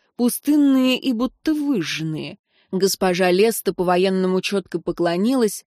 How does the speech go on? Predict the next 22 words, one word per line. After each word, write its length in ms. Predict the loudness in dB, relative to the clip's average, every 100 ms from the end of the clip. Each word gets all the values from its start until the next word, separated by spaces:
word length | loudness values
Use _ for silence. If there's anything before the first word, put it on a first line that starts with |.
| _
сказала 540 | -14 0 0 2 2 0
приятным 600 | -2 0 0 2 0 2
грудным 480 | 0 0 0 2 0
голосом: 600 | 0 0 0 -2 -4 -4 _ _ _ 0
"Ваше 340 | 4 4 2
Высочество, 760 | -2 -2 -4 -4 -8 -4 0 2
рада 260 | 2 0
встрече, 720 | -6 -6 -6 -4 -6 -8 -12 _ -4
пусть 300 | 0 0 2
и 60 | 2
при 180 | 2
столь 300 | 2 0 0
печальных 560 | -2 -4 -2 0 -2 -2
обстоятельствах". 1120 | -6 -6 -8 -6 -10 -10 -12 -12 -16 -16 _ _ _ _ _ _ _ _ _ _ _ _ _ _ -2
"Госпожа 680 | -2 -2 -4 -2 -2 -2
Леста", 580 | -2 -4 -6 -12 -14 -16 _ _ _ _
Константин 600 | -4 -4 -2 -4 -4 -4
откашлялся, 840 | -4 -2 -4 0 0 0 -2 -6 -8 _ _ _ _ _ -10
"я 260 | -4 -4 -4
тоже 320 | -8 -6 -4
рад. 220 | -6 -8 -14 _ _ _ _ _ _ _ _ -6
Рад 340 | 0 0 0